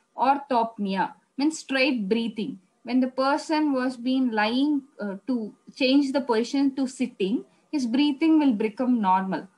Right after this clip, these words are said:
So O R T H O means straight, A R T H R O is joint. Articulo is also joint because articulation means joint, a movement.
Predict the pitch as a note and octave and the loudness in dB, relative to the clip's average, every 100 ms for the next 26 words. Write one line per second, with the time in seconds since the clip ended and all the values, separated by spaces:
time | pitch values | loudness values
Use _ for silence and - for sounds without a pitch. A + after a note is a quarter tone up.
0 | _ - A#3+ - A#3+ C4 C#4+ D#4 D4+ B3+ | _ -4 -4 0 2 4 6 4 2 -6
1 | B3 C4 C4 B3+ A#3+ A#3 C#4+ G#4 - _ | -4 -4 -6 -6 -6 -4 -6 -8 -16 _
2 | _ _ - - G#3+ G3+ G4+ - _ - | _ _ -20 -14 -6 -4 -4 -8 _ -6
3 | A#3+ B3+ C4+ C#4+ D4 - B3+ B3 C4 - | 0 2 4 2 0 -4 -2 0 -4 -2
4 | B3+ A3 A3+ G#3+ A#3+ D4+ G3+ F#3+ E3 D#3 | 0 0 0 -4 -4 -4 -4 -6 -6 -10
5 | - _ _ _ _ _ - C4 C#4+ - | -14 _ _ _ _ _ -2 -2 -2 -4
6 | C#4+ A#3+ G#3 F3+ - _ - B3 A#3 G#3+ | -4 -4 -4 -4 -8 _ -6 -2 -2 -2
7 | G#3+ A#3+ G#3 F3+ E3+ E3 - _ _ - | -4 -8 -6 -6 -6 -10 -14 _ _ -14
8 | A#3+ C4+ F#4+ - - - A#3 C4 - D4 | -6 0 -2 -2 -6 0 0 0 -2 -2
9 | D#4 C4+ C4 C4 C4+ B3+ B3+ F#4+ - - | 0 0 0 0 0 2 2 0 -4 -6
10 | G#3+ F#3 D#3+ B2+ - F#3+ A3+ B3+ F3 F3 | -2 0 -2 -6 -6 2 4 4 2 -4